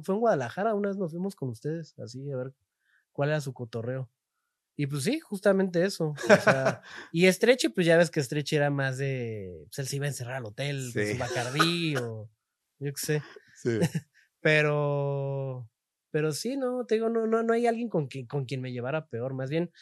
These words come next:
Speaker 1: con quien menos tenía como de acercamiento era contigo y
Speaker 2: Con
Speaker 1: con
Speaker 2: Luis,
Speaker 1: Luis.
Speaker 2: con Luis, ok. Oye, ¿y hay alguno, bu-, fuera de lo de Chetumal, que fue un show que, pues, a lo mejor no estuvo tan bueno, pero hay algo que sea el peor recuerdo con el No Me Revientes? Que dices,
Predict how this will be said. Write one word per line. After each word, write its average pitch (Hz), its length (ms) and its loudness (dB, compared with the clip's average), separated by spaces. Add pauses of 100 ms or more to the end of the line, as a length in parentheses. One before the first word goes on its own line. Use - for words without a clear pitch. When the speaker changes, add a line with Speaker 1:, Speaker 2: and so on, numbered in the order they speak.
(320)
Speaker 1:
con 139 220 -2
quien 139 280 -2
menos 202 380 4
tenía 151 280 0
como 151 220 0
de 147 80 0
acercamiento 131 640 -6
era 156 220 -2
contigo 117 380 -8
y 170 40 -6
Speaker 2:
Con 87 100 -10
Speaker 1:
con 85 100 -6
Speaker 2:
Luis, 82 80 -4
Speaker 1:
Luis. 87 100 0
Speaker 2:
con 85 180 -4
Luis, - 400 -8
ok. 82 220 -12 (640)
Oye, 101 140 4
¿y 101 400 -4 (360)
hay 131 200 2
alguno, 139 680 0
bu-, 110 220 -6
fuera 127 280 8
de 127 100 4
lo 113 80 4
de 98 100 2
Chetumal, 104 360 -4
que - 100 -10
fue 110 120 0
un 113 120 4
show 107 240 2
que, 107 120 -2
pues, - 200 -8
a 87 40 -8
lo 85 60 -10
mejor 113 160 -8
no 113 60 -6
estuvo 113 280 -6
tan 92 180 -4
bueno, 101 200 -4
pero 104 160 -4
hay 123 140 -2 (120)
algo 123 220 0
que - 80 -14
sea 120 140 -2
el 120 100 -6
peor 113 500 6
recuerdo 120 420 4
con 110 140 -4
el 101 100 -6
No 101 100 -6
Me 110 80 -4
Revientes? 95 520 -8 (260)
Que 107 100 -10
dices, 107 220 -12